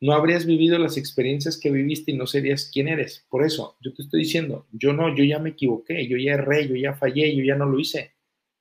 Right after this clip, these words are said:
Pero tú no tienes que repetir lo mismo que hizo Gabriel. Tú puedes cambiar tu situación financiera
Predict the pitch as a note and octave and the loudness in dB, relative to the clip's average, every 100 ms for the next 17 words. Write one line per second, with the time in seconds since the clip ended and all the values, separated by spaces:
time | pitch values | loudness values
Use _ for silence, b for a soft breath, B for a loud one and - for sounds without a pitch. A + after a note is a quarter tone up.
0 | _ _ _ _ C#3 C#3+ E3+ F#3+ F#3+ F3+ | _ _ _ _ 2 4 4 2 -2 -4
1 | F3+ - F3+ F3 C#3+ D3 F3+ F3+ D#3+ F3 | -4 -4 -4 -4 -4 -2 0 0 0 -2
2 | F#3 F3+ F3 F3 E3+ C#3 D#3 F#3+ - C#3+ | -6 -8 -6 -4 -2 0 0 0 -4 -2
3 | E3+ F3 - C3+ C3+ G3+ - G#3+ E3 D3 | -2 -2 -2 -2 2 0 0 -4 -2 -4
4 | C#3+ D3+ C#3+ D3 C3+ C#3 C#3 D3 - | -4 -6 -6 -6 -2 2 2 2 -6